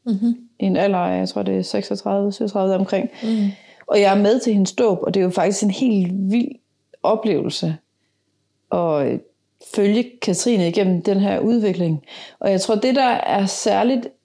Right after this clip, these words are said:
Speaker 2: interessant for mig, jamen, der er alt muligt. Altså, det er alt, hvad hun siger, synes jeg bare er så mættet og kompakt.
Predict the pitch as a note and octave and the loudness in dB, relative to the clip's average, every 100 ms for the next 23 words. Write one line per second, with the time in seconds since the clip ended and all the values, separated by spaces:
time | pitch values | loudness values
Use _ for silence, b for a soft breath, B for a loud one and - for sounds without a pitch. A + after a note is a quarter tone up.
0 | _ G#3 G3 G3 - C4+ C4 - G#3+ F#3+ | _ -2 -2 -4 -2 -2 -2 -4 0 0
1 | E3 F3+ G#3+ - D#3+ C#3+ - A3 G#3 G3 | 0 0 -2 -4 -2 0 0 2 2 2
2 | D#3+ D#3+ - E3+ F#3+ - B3 A3+ F3+ F#3+ | 2 0 0 0 -2 0 2 2 4 2
3 | F3 G3+ F#3+ F#3+ F#3 F3+ D#3+ E3 - F#3 | 2 2 0 2 0 0 0 0 0 -2
4 | G3+ G3 G3+ G3+ G3+ A#3 D#3+ - E3 E3 | 0 2 2 2 2 2 2 0 -4 -4
5 | - G3+ G3+ - | -2 -4 -4 -12